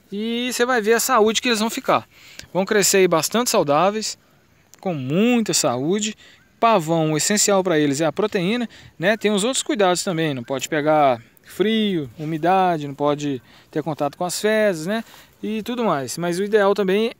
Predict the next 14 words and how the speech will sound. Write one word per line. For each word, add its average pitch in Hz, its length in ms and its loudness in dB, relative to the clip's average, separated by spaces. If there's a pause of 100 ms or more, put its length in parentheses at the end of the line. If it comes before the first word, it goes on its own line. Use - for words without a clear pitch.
é 226 280 0 (200)
o 202 100 -8
cupim, 226 500 -8 (160)
que 220 120 -2
é - 20 0
riquíssimo 214 760 -6
em 170 60 -6
proteína. 151 500 -10 (1800)
Isso 180 220 -10
eu 202 40 -4
aprendi 190 340 -6
aí 190 160 0
com 220 120 -6
um 190 420 -4